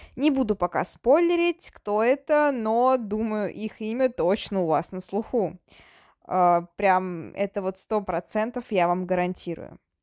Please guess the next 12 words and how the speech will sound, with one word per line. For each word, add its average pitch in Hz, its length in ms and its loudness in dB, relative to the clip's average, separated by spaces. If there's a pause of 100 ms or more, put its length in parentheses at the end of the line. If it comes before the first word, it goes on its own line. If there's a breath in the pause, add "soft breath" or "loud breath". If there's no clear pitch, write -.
(400 soft breath)
Ну 330 180 2
а 415 40 -2
сегодня 294 540 4
мы 247 120 -2
поговорим 208 580 0
про 202 420 0
леденящую 202 840 -2
душу 202 460 -4
историю 190 460 0
убийства 202 640 -4
целой 190 500 2
семьи 180 760 -6